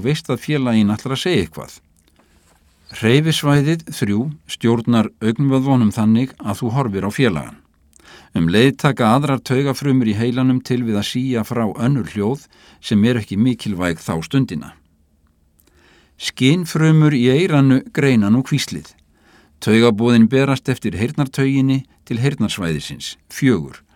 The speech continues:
og áfram til svæðis málskilnings, fimm, þar sem hljóðin eru þýdd yfir í orð með skýrri merkingu. Margar stöðvar í báðum heilahvelunum eiga þátt í því að gera hljóðin að skiljanlegu máli.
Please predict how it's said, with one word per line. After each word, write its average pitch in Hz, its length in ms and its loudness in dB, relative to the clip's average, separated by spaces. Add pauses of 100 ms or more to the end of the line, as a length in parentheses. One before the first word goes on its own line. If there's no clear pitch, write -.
(300)
og 92 100 0
áfram 113 420 2
til 107 140 -8
svæðis 120 560 -2
málskilnings, 90 840 -4 (120)
fimm, 78 400 -4 (480)
þar 147 200 0
sem 107 180 0
hljóðin 127 440 2
eru 98 140 -4
þýdd 135 400 -4
yfir 90 160 -4
í 82 60 -2
orð 139 400 -2
með 107 240 -2
skýrri 113 340 -4
merkingu. 107 480 -4 (1300)
Margar 160 440 0
stöðvar 95 540 -2 (160)
í 95 80 -4
báðum 135 420 -2
heilahvelunum 110 800 -4 (400)
eiga 95 220 -2
þátt 143 320 -4
í - 40 -4
því 120 240 -2
að 104 140 -2
gera 95 240 -4
hljóðin 117 500 0
að 98 280 -6
skiljanlegu 87 600 -2
máli. 95 380 -2